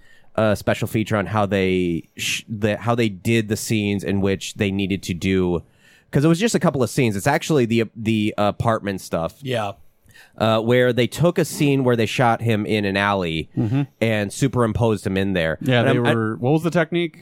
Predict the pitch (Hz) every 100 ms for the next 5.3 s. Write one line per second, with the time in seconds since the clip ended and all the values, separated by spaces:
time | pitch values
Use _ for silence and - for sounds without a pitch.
0 | - 113 120 170 165 - 190 190 - _
1 | 117 123 123 107 101 123 123 123 131 113
2 | 123 110 120 131 135 120 - 113 110 110
3 | 104 98 - 110 110 117 110 107 101 95
4 | 95 95 95 - 98 98 95 - _ -
5 | - 160 143